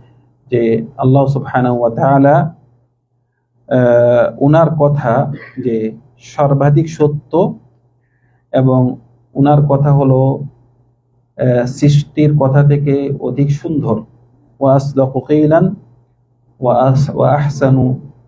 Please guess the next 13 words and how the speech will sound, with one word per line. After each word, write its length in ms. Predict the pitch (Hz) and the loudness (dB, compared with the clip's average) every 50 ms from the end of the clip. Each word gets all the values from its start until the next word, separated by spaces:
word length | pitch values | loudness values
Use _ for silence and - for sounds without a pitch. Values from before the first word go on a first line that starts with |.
| _ _ _ _ _ _ | _ _ _ _ _ _
হাদিসান 800 | - - 123 123 123 135 135 147 143 143 143 - 151 147 147 139 | -6 -4 -4 -2 0 0 2 2 2 2 2 2 2 2 2 2
মিন 220 | 127 123 120 113 113 - | 0 0 -2 -6 -6 -4
খালকিহি। 560 | 123 113 110 110 110 117 - - 110 104 104 - - _ _ _ _ _ _ _ _ _ _ _ _ _ _ _ _ _ - - - - - - - - - - - - - - - - - - - | -4 -4 -4 -4 -6 -8 -10 -8 -8 -10 -10 -10 -16 _ _ _ _ _ _ _ _ _ _ _ _ _ _ _ _ _ -20 -20 -20 -20 -20 -18 -18 -18 -20 -20 -20 -20 -20 -20 -20 -20 -20 -10 -6
তারপরে 440 | - 185 190 190 220 220 214 208 208 | -4 -4 -2 -2 0 0 2 2 0
এবং 420 | 208 - - 147 147 151 156 156 147 | 0 0 0 0 0 0 -2 0 0
বলেছেন 340 | 147 147 156 147 180 165 | 0 0 0 -2 -4 -4
যে, 320 | 151 147 139 139 147 143 143 - | -2 0 2 2 0 0 -4 -4
এ, 120 | - 135 135 | -2 0 0
আল্লাহ 280 | - 139 147 170 185 | 0 0 0 0 0
সুবহানাহু 460 | 185 185 - 139 - 160 156 156 151 147 | 0 -2 -8 -8 -6 -4 -4 -2 0 0
ওয়া 160 | 147 143 147 | 0 2 2
তাআলার 420 | 147 143 147 151 156 151 151 156 | 2 2 2 2 2 0 0 0
পরেই, 500 | 151 151 156 175 175 147 131 139 156 - | 0 0 0 2 2 2 0 0 -2 -4